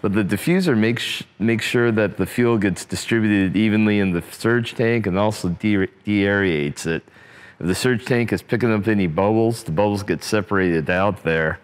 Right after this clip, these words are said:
This is the, uh, top plate. It replaces the top plate of the R X seven fuel tank. It's made out of billet aluminum.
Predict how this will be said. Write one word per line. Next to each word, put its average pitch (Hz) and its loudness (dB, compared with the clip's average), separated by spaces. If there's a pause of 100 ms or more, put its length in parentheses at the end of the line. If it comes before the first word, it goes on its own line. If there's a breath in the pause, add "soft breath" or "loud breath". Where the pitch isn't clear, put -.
(1300 soft breath)
This 170 2
is 160 0
the, 123 2
uh, 104 2
top 131 0
plate. 95 2
It - 0
replaces 113 0
the 85 -4
top 110 -2
plate 101 0
of 98 -2
the 87 0 (380 loud breath)
R 104 2
X 101 -2
seven 92 0
fuel 117 0
tank. 98 -2 (220 soft breath)
It's 80 -8
made 120 2
out 110 2
of 80 -2
billet 113 2
aluminum. 123 0